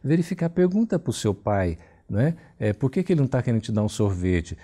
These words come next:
Aí ele falou, "Eu não gosto de ficar magoado", né? E o pai ou-, ouve muito o menino, né? E a mãe já é um pouco mais impaciente. Aí eu falei, "Como é importante dar o espaço pra criança poder se manifestar."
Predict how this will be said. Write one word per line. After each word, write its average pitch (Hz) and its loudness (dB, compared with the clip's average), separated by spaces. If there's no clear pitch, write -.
Aí 110 2
ele 131 4
falou, 156 0
"Eu 185 2
não 208 0
gosto 185 0
de 151 -6
ficar 151 -6
magoado", 139 -4
né? 131 -2
E 135 4
o 160 6
pai 160 2
ou-, 165 8
ouve 165 6
muito 190 4
o 135 2
menino, 87 2
né? 104 2
E 123 6
a 127 6
mãe 127 2
já 143 0
é 156 2
um 147 -2
pouco 147 -2
mais 151 0
impaciente. 151 0
Aí 131 6
eu 156 6
falei, 143 0
"Como 170 4
é 185 6
importante 131 2
dar 120 6
o 113 6
espaço 110 0
pra 160 -2
criança 117 0
poder 143 0
se - -8
manifestar." 151 -4